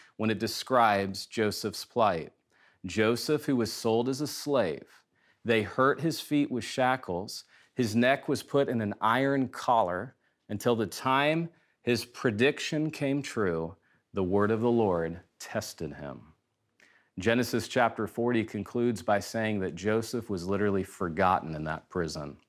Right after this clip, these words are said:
God's silence. The real story was God didn't want Joseph in the land of Canaan, where his family would have most likely died from famine. God did not want Joseph as a slave in Potiphar's house.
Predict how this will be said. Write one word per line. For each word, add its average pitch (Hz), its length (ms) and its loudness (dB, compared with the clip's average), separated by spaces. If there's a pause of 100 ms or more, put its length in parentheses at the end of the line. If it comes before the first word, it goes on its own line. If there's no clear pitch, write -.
(480)
God's 82 300 0
silence. 76 640 -6 (920)
The 117 80 2
real 175 240 6
story 117 420 4
was 113 420 2
God 127 320 4
didn't 131 280 2
want 135 220 0
Joseph 98 500 -4
in 98 60 -4
the 90 80 -2
land 85 300 -4
of 78 140 -10
Canaan, 82 460 -6
where 80 100 -6
his 85 140 -8
family 104 400 2
would 92 160 2
have 85 80 -4
most 104 280 0
likely 98 360 0
died 90 400 -4
from 78 180 -18
famine. 90 560 -10 (560)
God 151 240 6
did 156 80 0
not 151 240 6
want 135 240 4
Joseph 127 560 0
as 120 140 -2
a 117 100 2
slave 123 640 2
in 107 140 0
Potiphar's 117 680 0
house. 104 520 -4